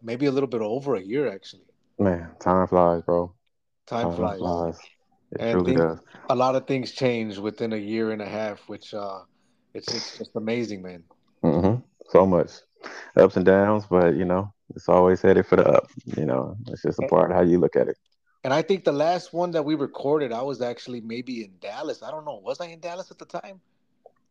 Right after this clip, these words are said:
Speaker 2: You know, you, you might have been. You might have
Speaker 1: I
Speaker 2: been. I
Speaker 1: might
Speaker 2: don't know if you moved yet. Uh, that's kinda interesting. That's, that's crazy.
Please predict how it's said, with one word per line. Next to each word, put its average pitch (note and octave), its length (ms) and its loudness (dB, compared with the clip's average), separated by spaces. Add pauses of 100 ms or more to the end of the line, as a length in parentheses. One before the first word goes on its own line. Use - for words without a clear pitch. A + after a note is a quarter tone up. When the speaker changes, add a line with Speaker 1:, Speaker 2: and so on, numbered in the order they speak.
(160)
Speaker 2:
You C#3+ 100 6
know, B3+ 120 6
you, B3 300 4
you - 140 6
might E4 180 2
have A3 80 0
been. B3 300 4 (260)
You A#2+ 120 4
might E3+ 180 6
have D#3 100 4
Speaker 1:
I E3+ 40 6
Speaker 2:
been. D3+ 100 4
I A2+ 60 2
Speaker 1:
might - 0 -
Speaker 2:
don't C3 100 4
know C3+ 60 4
if B2+ 100 -2
you B2 80 4
moved B2+ 360 4
yet. F#2 340 6
Uh, F#2 440 2 (460)
that's C3+ 140 6
kinda F3+ 160 6
interesting. A2 340 2
That's, - 440 2
that's - 120 0
crazy. A2+ 300 4